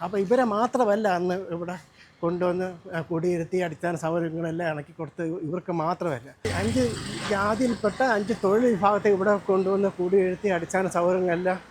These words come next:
കൊടുത്ത അന്ന് മുതൽ ഈ അന്തിക്കാടെന്നുള്ള പേര് മാറി അഞ്ച് വർണ്ണ തെരുവെന്നാണ് പിന്നെ ഈ പ്രദേശത്തെ അറിയപ്പെട്ടുകൊണ്ടിരുന്നത്.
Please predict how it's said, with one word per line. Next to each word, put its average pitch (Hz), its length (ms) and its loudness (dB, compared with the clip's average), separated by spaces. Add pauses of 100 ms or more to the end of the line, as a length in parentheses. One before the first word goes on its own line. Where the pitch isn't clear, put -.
(140)
കൊടുത്ത 185 300 -2
അന്ന് 208 480 0
മുതൽ 180 500 -2 (280)
ഈ 196 100 -2
അന്തിക്കാടെന്നുള്ള 196 880 2
പേര് 180 380 0
മാറി 160 380 -4 (140)
അഞ്ച് 185 340 -6
വർണ്ണ 196 320 0
തെരുവെന്നാണ് 165 680 -2
പിന്നെ 165 340 -4
ഈ 165 300 -4
പ്രദേശത്തെ 160 460 -6
അറിയപ്പെട്ടുകൊണ്ടിരുന്നത്. 143 840 -4